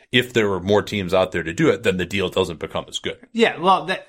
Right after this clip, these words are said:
Speaker 2: that, that is a fair point, but one of the reasons Sacramento <laughs> wasn't there to do it was because they paid Corey Joseph and Trevor Ariza when they, you know, like, are you really that much worse if you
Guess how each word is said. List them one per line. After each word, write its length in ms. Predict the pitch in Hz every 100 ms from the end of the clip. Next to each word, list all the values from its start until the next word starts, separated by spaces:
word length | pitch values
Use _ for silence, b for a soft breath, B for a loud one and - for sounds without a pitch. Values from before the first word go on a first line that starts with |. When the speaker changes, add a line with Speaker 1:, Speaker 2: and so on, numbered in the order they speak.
| -
Speaker 2:
that, 480 | 139 175 160 139 139
that 200 | 170 190
is 100 | 156
a 60 |
fair 260 | 143 156 135
point, 340 | 165 170 135
but 120 | 139
one 180 | 135 165
of 60 | 165
the 80 | 147
reasons 440 | 156 143 147 139
Sacramento 520 | 160 139 147 143 143
<laughs> 0 |
wasn't 280 | 139 120 139
there 140 | 151
to 80 | 151
do 240 | 139 175 156
it 40 |
was 140 | 139
because 280 | - - 151
they 100 | 156
paid 400 | 139 156 147 139 B B B
Corey 300 | - 160 151
Joseph 380 | 135 143 143 147
and 100 | 135
Trevor 400 | 160 139 135 131
Ariza 420 | 151 165 123 117
when 140 | 127
they, 220 | 123 117 - -
you 120 | 156
know, 200 | 117 117 B B B -
like, 240 | 139 131
are 80 | 151
you 120 | 156
really 200 | 175 175
that 200 | 165 170
much 180 | 175 -
worse 340 | 151 185 185
if 80 | -
you 140 | 160